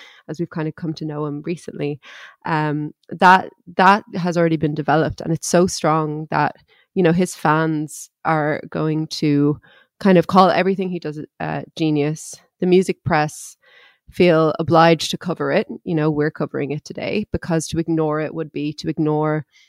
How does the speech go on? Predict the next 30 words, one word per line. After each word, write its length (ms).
something 440
very 300
important 840
in 120
the 120
industry 340
at 120
large. 420
So 160
there 180
is 180
this 160
kind 340
of, 220
um, 480
this 260
dichotomy, 600
this, 480
this 160
clash 760
of 120
opinion 600
in 460
w-, 180
within 380
me 360
as 440
a 80
kind 240
of, 320